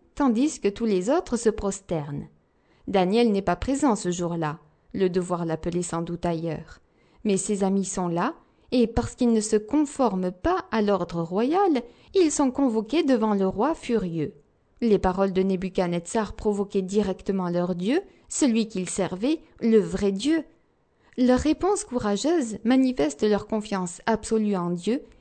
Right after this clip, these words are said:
et leur détermination à lui rester fidèles, qu'ils veuillent les délivrer de la peine qui les menace ou non.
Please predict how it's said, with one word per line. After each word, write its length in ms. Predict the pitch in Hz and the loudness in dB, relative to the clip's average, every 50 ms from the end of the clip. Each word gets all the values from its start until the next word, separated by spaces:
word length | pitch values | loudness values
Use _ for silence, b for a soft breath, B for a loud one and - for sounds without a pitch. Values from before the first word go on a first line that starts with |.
| B B | B B
et 80 | 285 294 | 2 4
leur 220 | 240 214 196 196 | 4 4 2 2
détermination 920 | 202 240 240 240 220 214 220 220 220 220 208 190 190 - - 247 269 247 - - | 2 0 2 2 0 0 2 2 2 2 2 0 -2 -2 0 0 0 0 0 -2
à 80 | 202 | -4
lui 180 | 196 185 190 185 | -4 -2 -4 -2
rester 340 | 190 202 202 - - 208 202 | -2 -4 -6 -4 -2 -2 -4
fidèles, 600 | 202 - 190 185 170 180 175 160 160 147 156 - b b b b b b b b | -2 -4 -8 -6 -2 -2 -2 -2 -2 -4 -6 -10 b b b b b b b b
qu'ils 220 | - 220 190 175 | -4 -2 -2 -2
veuillent 240 | 165 190 208 202 190 | 0 0 2 2 2
les 160 | 175 175 180 | 0 0 -2
délivrer 460 | 165 180 180 175 175 175 - 202 202 190 | 0 0 0 0 -2 -6 -2 -2 -2 -2
de 100 | 180 175 | 0 0
la 160 | 170 165 160 | -2 -2 -4
peine 400 | 160 - 240 233 202 180 170 170 | 0 0 2 2 2 0 -2 -4
qui 140 | - 196 185 | -4 -4 -2
les 180 | 170 165 165 | -2 -2 -2
menace 420 | 165 170 180 196 220 220 214 - - | -2 -2 -2 0 0 -2 -2 -2 2
ou 80 | 277 | 4
non. 280 | 311 277 220 170 - | 6 6 6 4 0